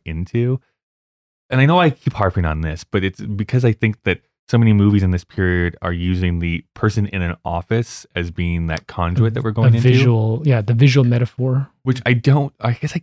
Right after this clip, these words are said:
Speaker 1: I just can't remember that being used as much nowadays. Um, there's still the concept of, like,
Speaker 2: Well, we
Speaker 1: I,
Speaker 2: just
Speaker 1: I'm made for more and stuff like that, but it's not necessarily like, "This office job is destroying me." It's more that everything in my life is destroying me, and maybe I do have this job here.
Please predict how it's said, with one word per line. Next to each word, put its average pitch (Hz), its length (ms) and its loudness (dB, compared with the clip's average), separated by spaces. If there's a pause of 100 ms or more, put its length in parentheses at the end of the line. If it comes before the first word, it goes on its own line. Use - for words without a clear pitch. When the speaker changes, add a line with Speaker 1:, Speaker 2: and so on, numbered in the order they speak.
(120)
Speaker 1:
I 131 80 -2
just - 160 -12
can't 185 160 -4
remember 151 260 2
that 107 220 0
being 107 200 2
used 98 280 2
as 92 240 -2
much 87 440 -4
nowadays. 85 1000 -4 (420)
Um, 87 360 0
there's 107 280 2
still 143 240 2
the 117 100 2
concept 104 440 0
of, 90 100 -4
like, 85 420 -2
Speaker 2:
Well, 170 140 2
we 175 60 6
Speaker 1:
I, - 60 4
Speaker 2:
just 208 120 6
Speaker 1:
I'm 113 180 4
made 113 240 4
for 92 160 0
more 85 460 -2
and 120 100 -2
stuff - 240 -6
like 127 180 -4
that, 139 260 -4
but 98 100 -2
it's - 160 -10
not 117 260 2
necessarily 90 500 -2
like, 82 280 -4 (480)
"This 101 180 0
office 95 340 0
job 87 280 2
is 82 100 -4
destroying 87 580 -2
me." 123 140 0
It's 104 160 -4
more 92 220 0
that 87 160 -2 (260)
everything 95 340 2
in 90 60 2
my 82 120 -2
life 87 360 0
is 78 140 -6
destroying 80 440 -6
me, 78 120 -6
and 87 160 -2
maybe 98 180 4
I 87 80 2
do 87 140 0
have 82 200 -2
this 80 160 -8
job 82 340 -4
here. 107 240 -2